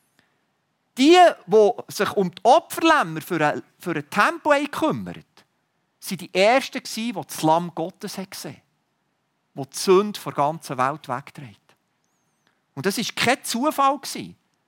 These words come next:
sondern Gott hat das so wollen. Es ist ein Beweis für die Grösse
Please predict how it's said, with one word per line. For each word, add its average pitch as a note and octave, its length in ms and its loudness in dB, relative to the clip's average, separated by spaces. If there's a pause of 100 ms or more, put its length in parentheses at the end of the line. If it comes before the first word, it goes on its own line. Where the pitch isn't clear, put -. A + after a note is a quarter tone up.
(140)
sondern - 380 -8
Gott F#3+ 300 -4
hat D3+ 160 -12
das D#3 120 -12
so E3 240 -6
wollen. C#3+ 400 -10 (300)
Es - 140 -6
ist A3 120 -2
ein G#3 100 0
Beweis A#3 520 2
für - 120 -10
die - 120 -20
Grösse B3+ 760 2